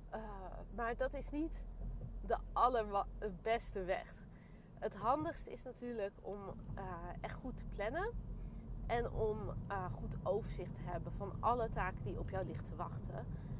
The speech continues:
En vooral daarin, zeg maar, dat plannen, dat is aan te leren. Maar het overzicht van de taken en de inzicht hoe lang taken duren, dat is vaak de grote uitdaging.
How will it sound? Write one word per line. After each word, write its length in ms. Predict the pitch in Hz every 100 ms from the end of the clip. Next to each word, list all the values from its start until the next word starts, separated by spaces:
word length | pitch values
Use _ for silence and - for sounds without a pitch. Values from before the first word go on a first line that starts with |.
| - -
En 200 | 214 220
vooral 360 | - 180 175 -
daarin, 560 | 202 254 302 302 381 453 - - - - - -
zeg 180 | 226 226
maar, 120 | 233
dat 140 | 208
plannen, 580 | - 254 311 381 440 427 - - - - - -
dat 280 | 247 285
is 200 | 339 165
aan 200 | - 208
te 160 | 214 175
leren. 440 | 175 165 - - -
Maar 100 | 190
het 200 | - -
overzicht 480 | 220 294 - 220 -
van 140 | 175
de 140 | 175 165
taken 540 | 240 220 226 - -
en 120 | -
de 100 | - -
inzicht 500 | 269 294 - 185 -
hoe 120 | 202
lang 200 | 202 240 269
taken 420 | - 180 - -
duren, 460 | - 240 320 339 440 - - - - - - -
dat 280 | 226 269 269
is 140 | -
vaak 280 | - 185 -
de 60 | 180
grote 420 | - 190 190 -
uitdaging. 680 | - 185 - - - -